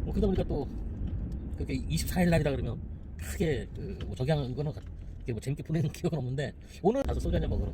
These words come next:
가는 길에 지금 졸려가지고 어저께, 어, 영상 찍은 거 편집해서 올리고 어쩌고저쩌고 하다 보니까 밤샜어요. 밤을 새가지고, 어, 아까 아침에 잠이 들었어요. 사실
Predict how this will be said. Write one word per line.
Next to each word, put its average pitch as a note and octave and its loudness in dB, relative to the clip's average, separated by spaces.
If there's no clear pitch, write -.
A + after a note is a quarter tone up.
가는 G3 6
길에 G#3 6
지금 F3 4
졸려가지고 G3 6
어저께, G3 6
어, C3+ 2
영상 G3 8
찍은 - 6
거 F#3+ 4
편집해서 G#3+ 6
올리고 F3+ 6
어쩌고저쩌고 F#3+ 4
하다 A3 6
보니까 G3 4
밤샜어요. F#3 4
밤을 F#3 2
새가지고, F3+ 4
어, F3+ 6
아까 - 4
아침에 B3+ 6
잠이 F3+ 8
들었어요. C#3+ 4
사실 C#3+ 2